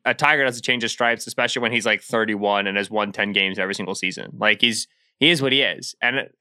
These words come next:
and we saw that first game against the Colts, and it was like, <gasps> "Maybe he's not." And then, no, he went right back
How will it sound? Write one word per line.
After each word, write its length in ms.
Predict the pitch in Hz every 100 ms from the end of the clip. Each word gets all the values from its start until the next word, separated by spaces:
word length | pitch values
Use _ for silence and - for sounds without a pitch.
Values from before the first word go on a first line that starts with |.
| -
and 120 | 151
we 100 | 147
saw 300 | - 151 160
that 160 | 147 131
first 200 | 143 127
game 140 | 135
against 240 | 120 113
the 60 | 113
Colts, 380 | - 240 196 -
and 60 |
it 40 | 131
was 160 | 123
like, 300 | 123 107 107 _ _ 165
<gasps> 420 | 180 175 147 -
"Maybe 400 | 107 104 101 101
he's 320 | 113 107 101
not." 440 | 104 107 127 180
And 120 | 151 139
then, 100 | 120
no, 80 |
he 100 | 113
went 220 | 113 104 104
right 260 | 123 120
back 420 | 117 107 98 -